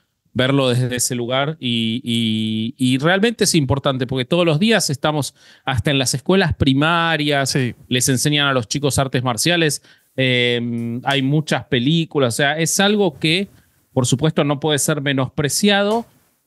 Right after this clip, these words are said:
Speaker 1: pero que tiene que ser tomado con toda la precaución que requiere, por, hasta por una cuestión de seguridad, porque le estás haciendo creer a alguien que le estás enseñando a defenderse y quizás que solo están perdiendo tiempo, eh, y dinero, ¿no?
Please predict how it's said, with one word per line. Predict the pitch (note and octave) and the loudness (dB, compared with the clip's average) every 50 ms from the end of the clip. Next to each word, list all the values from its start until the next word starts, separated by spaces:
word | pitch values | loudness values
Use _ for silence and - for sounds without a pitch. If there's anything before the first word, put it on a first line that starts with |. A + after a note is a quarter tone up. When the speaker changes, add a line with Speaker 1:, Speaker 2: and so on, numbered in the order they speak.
| _ | _
Speaker 1:
pero | - C#3 C3 C3 | 0 0 2 2
que | A#2 - C3 | 0 0 0
tiene | - D#3 E3+ F3+ | 2 2 2 2
que | D#3 | 2
ser | C#3+ - D#3+ D#3+ | 0 0 0 0
tomado | D3 - D#3 C#3 D3 D#3 D#3+ D#3+ D3+ | 0 0 0 2 2 2 2 2 0
con | - - C3+ C3 C3 B2 | 2 0 0 0 0 -2
toda | _ - F#3+ G#3+ A3 | _ 0 0 2 2
la | G3 F3 D#3 | 2 0 0
precaución | - D3+ C#3 B2+ C#3+ C#3 C3 - - D#3 D#3 D#3 D#3 | 0 0 0 0 0 0 0 2 2 0 0 0 0
que | - D#3 | -2 -2
requiere, | C3 C3+ A#2+ _ - D3 D#3 F3 F#3+ F#3 F3+ _ _ _ _ _ _ _ | -2 -4 -6 _ 0 0 0 2 0 -2 -4 _ _ _ _ _ _ _
por, | - B2 B2 B2+ C3 A#2+ | -2 0 0 0 -2 -2
hasta | B2+ A#2 A2+ - C#3 A#2 | -6 -6 -2 -2 -2 0
por | B2+ C3 | 0 0
una | D3+ F#3 F3 | 0 0 0
cuestión | - D#3 C3+ - E3 E3 E3 | -2 -2 -2 0 0 0 0
de | D#3 | 0
seguridad, | C#3 - D3 C3+ C#3+ D#3 G3 B3 C4+ A#3+ | 0 0 0 2 2 4 4 4 4 2
porque | F3 D3+ C#3 | 0 -2 -2
le | B2+ B2+ | -2 0
estás | - E3 D#3 C#3+ | 0 0 0 0
haciendo | - - D#3 D3 D#3 | -2 -4 -2 -2 -2
creer | - - D3 D3 D3 | -2 0 -2 0 0
a | C#3+ C#3+ | 0 0
alguien | D3+ D3+ D#3 D3+ C#3 | 0 0 -2 -4 -2
que | B2+ C#3 B2+ A#2+ - - - - - - - - | -2 -2 -2 -2 -2 -8 -14 -14 -14 -20 -20 -2
le | - C3+ B2 | 0 0 0
estás | A2+ - D3+ C#3+ D3 | 2 0 0 0 0
enseñando | D#3 C3+ - C#3 C3 D3 D3+ D3+ D3+ | 0 0 0 0 0 0 0 2 2
a | D3 C#3+ | 2 2
defenderse | C3+ B2 - C3 A#2+ B2+ B2+ D3 D3+ E3 D#3 - - G3 G#3 G3+ - - - _ - - - | 2 2 0 -4 -4 0 0 0 0 2 0 0 2 0 0 0 -4 -12 -20 _ -20 -6 -2
y | B2 A#2 | -2 -2
quizás | - - C3 A2+ - C#3+ C#3+ C#3 - - | 0 0 0 0 2 0 0 0 -2 -6
que | - _ - B2 A#2+ A#2 A2+ A2+ A2+ A2 A2 A2 G#2+ G#2+ G#2+ G#2+ G#2+ G2+ A2 A#2+ C3 A2 | -8 _ -2 0 0 2 2 0 0 -2 -2 -2 -2 -2 -2 -4 -4 -4 -4 -6 -6 -4
solo | G#2+ - - D3+ D3+ D3 C#3+ | -4 -2 0 0 2 2 2
están | A2+ - D3+ C#3 C3+ | 2 2 0 -2 0
perdiendo | - C3+ B2+ B2+ C3 C3 B2+ B2+ | -2 -2 0 0 -2 0 -2 -4
tiempo, | A2 - C#3 C#3 C#3+ C#3+ C#3+ D3+ D3 D3+ - | -2 0 0 0 0 0 0 0 0 0 -2
eh, | - B2+ A#2 A2 A2+ A2+ G#2 - | -2 -2 -2 0 -2 -2 -2 -2
y | A#2 A2+ | -2 0
dinero, | A2 A2+ A2 G#2+ G#2 G2 F#2 F#2 F#2+ | 0 0 -2 -2 -4 -4 -4 -6 -2
¿no? | G2+ B2 E3+ | -2 -2 -2